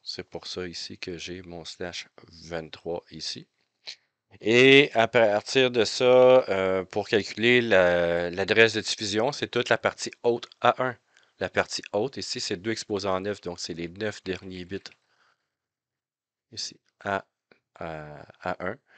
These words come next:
Donc, c'est dix point seize point deux cent vingt et un point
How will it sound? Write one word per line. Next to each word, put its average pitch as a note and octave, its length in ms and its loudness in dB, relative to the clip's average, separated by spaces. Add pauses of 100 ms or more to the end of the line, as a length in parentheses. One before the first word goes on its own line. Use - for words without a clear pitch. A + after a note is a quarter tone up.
(360)
Donc, F#2 200 -2
c'est F2+ 280 -2 (280)
dix G#2+ 280 -4
point F#2 240 -8
seize F#2+ 420 -4
point F2+ 400 -8
deux F#2 160 -8
cent F2+ 180 -6
vingt E2 260 -8
et F2 60 -10
un F2 120 -12
point F2 320 -12